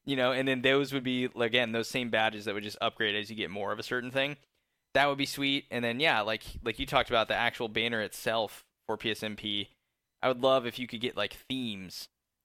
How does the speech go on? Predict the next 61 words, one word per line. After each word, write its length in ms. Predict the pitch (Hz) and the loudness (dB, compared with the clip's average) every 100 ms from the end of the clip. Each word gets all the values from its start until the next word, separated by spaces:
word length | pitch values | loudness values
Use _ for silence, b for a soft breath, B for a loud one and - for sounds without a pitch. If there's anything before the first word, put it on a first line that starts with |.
| - | -4
like 160 | 110 | -2
you 60 | 117 | -2
used 120 | 113 | -4
to 60 | 110 | -2
be 60 | |
able 100 | 107 | -4
to 80 | 107 | -2
do 120 | 107 | -4
for 120 | 107 110 | -4 -4
the 80 | |
P 160 | 101 113 | -2 -2
S 100 | 98 | -2
four. 340 | - 113 98 | -4 -4 -2
So, 140 | 87 107 | -4 -2
yeah, 240 | 110 113 | 2 2
if 100 | 101 | 2
you 80 | 120 | 0
get 140 | 117 | 0
a 60 | 117 | 0
whole 200 | 120 139 | 0 -2
series 600 | - 135 127 123 110 - _ - | -2 -4 -2 -2 -6 -14 _ 2
platinums, 540 | 131 120 107 95 - - _ _ - | 2 2 -4 -6 -12 -16 _ _ -8
you 100 | 135 | 0
get 140 | 139 | 0
a 60 | 117 | 0
theme 480 | - 147 131 113 107 _ _ _ - | -6 -6 -4 -6 -8 _ _ _ 0
for 140 | 135 | 2
the 80 | 120 | 2
franchise, 600 | - 117 110 95 87 - | 0 0 0 -2 -2 -4
and 60 | |
you 80 | 107 | -6
can 140 | 110 107 | -6 -4
put 160 | 117 | 0
that 160 | 104 98 | 2 0
on 100 | 98 | -2
your 80 | 98 | -4
profile 480 | 110 95 92 82 | -2 -2 0 -2
and 80 | 82 | -2
have 140 | 107 101 | -4 -2
that 160 | 92 | -4
be 80 | 101 | -4
your 100 | 95 | -6
banner 400 | 101 95 90 85 | -6 -6 -4 -6
or 60 | 87 | -6
something 320 | 104 92 80 | -10 -10 -8
like 160 | 78 | -8
that. 260 | - 78 73 _ _ _ _ _ | -4 -4 -6 _ _ _ _ _
I, 140 | - 123 | 0 2
I 100 | 131 | 0
just, 260 | 131 135 | -2 -4
yeah, 180 | 147 139 | 0 2
I 40 | 117 | 2
think 160 | 165 | 2
there's 120 | 175 | 0
so 160 | - 190 | 2 2
much 280 | 202 170 - | 4 0 0
they 100 | 135 | -2
could 380 | - - 160 160 | -2 -2 -2 0
do 160 | 151 | 0
with 180 | 165 175 | 0 0
it, 160 | 220 | 0